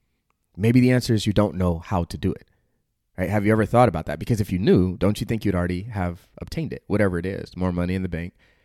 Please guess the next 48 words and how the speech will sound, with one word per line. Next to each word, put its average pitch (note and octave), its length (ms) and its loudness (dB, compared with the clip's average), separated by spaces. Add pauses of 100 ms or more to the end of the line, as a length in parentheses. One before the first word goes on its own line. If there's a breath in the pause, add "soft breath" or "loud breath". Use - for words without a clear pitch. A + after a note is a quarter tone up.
(1080)
a F2 60 -8
better E2+ 180 -2
body, D#2 380 -6
a F#2 60 -8
better D#2+ 200 -4
marriage? D#2 540 -8 (680)
Like, A2 160 -2
you C3+ 60 0
would C3+ 120 8
have B2+ 80 6
already C3 220 6
had B2+ 320 -4
those F#2+ 200 -2
things. - 360 -20 (1200)
Man, B2+ 220 2
but, A2 200 2
like, G#2+ 280 0
w-, G#2 180 -10
you B2 100 -2
know, A#2+ 140 2
my B2+ 160 2
marriage F#3+ 260 0
started C#3 320 0
to F#2 80 -10
change, G#2 300 -2
man. G2 320 -2
If G#2 180 -4
you A#2+ 80 2
haven't C3+ 220 2
heard A2+ 140 2
the G2+ 80 -2
story G2+ 240 0
before, F2+ 440 -2 (1160)
is A#2 80 -6
that B2 140 -4
when B2+ 100 -2
I B2 40 0
really C#3 220 0
started B2 320 0
to G2+ 60 -4
look G#2 220 0
at F#2+ 120 -4
things F#2+ 360 -4 (340 loud breath)
and G#2 100 0
say, A#2 120 6
"You A#2 140 8
know C#3+ 140 10
what? D3 380 6